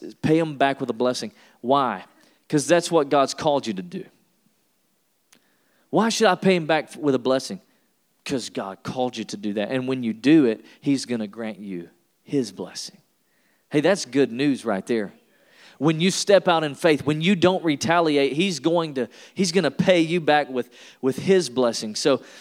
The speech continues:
years ago, um, we, we were, um, I, I guess maybe it was ten or twelve years ago, we were serving at our church in Alabama. And th-, there was a couple who decided that,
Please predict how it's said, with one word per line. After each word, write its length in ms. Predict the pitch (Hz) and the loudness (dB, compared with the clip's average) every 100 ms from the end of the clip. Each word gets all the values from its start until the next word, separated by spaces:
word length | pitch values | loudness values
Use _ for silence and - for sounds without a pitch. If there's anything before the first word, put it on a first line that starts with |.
| - - _ - | -20 -20 _ -10
years 320 | 160 190 151 | 0 2 4
ago, 440 | 151 160 143 123 - | 4 4 4 2 0
um, 400 | 127 117 107 - _ _ _ _ _ _ _ - _ | 0 0 -4 -12 _ _ _ _ _ _ _ -20 _
we, 240 | 135 139 | -2 -2
we 180 | 139 143 | 0 0
were, 420 | 135 123 113 104 - _ - | 2 0 0 -4 -10 _ -18
um, 420 | 120 107 95 90 85 _ _ _ _ _ _ _ - | -12 -10 -10 -12 -20 _ _ _ _ _ _ _ -16
I, 180 | 147 110 | -10 -8
I 60 | |
guess 240 | 143 143 - | -6 -6 -2
maybe 180 | 135 120 | -2 -2
it 40 | |
was 100 | 107 | -4
ten 180 | - 131 | -8 -10
or 60 | |
twelve 280 | 117 123 113 | -6 -4 -4
years 240 | 107 107 101 | -4 -8 -8
ago, 200 | 101 98 | -8 -4
we 100 | 123 | -4
were 160 | 117 | -6
serving 420 | - 135 127 120 | -6 -4 -4 -4
at 80 | 117 | -6
our 140 | 98 98 _ - | -8 -10 _ -10
church 340 | - 127 - | -4 -4 -4
in 80 | 113 | -6
Alabama. 580 | 113 104 104 110 104 95 _ _ _ _ _ _ _ _ _ _ _ - | -4 -4 -4 -6 -8 -12 _ _ _ _ _ _ _ _ _ _ _ -6
And 380 | 139 131 123 - _ _ _ | -4 -4 -6 -14 _ _ _
th-, 240 | 135 143 139 | -6 -4 0
there 100 | 151 | 0
was 160 | 135 | 0
a 60 | 131 | -2
couple 400 | - 196 147 127 | -2 -2 -2 -4
who 180 | 131 127 | -4 -6
decided 500 | 120 - 160 165 | -6 -4 -2 -2
that, 120 | 127 | -4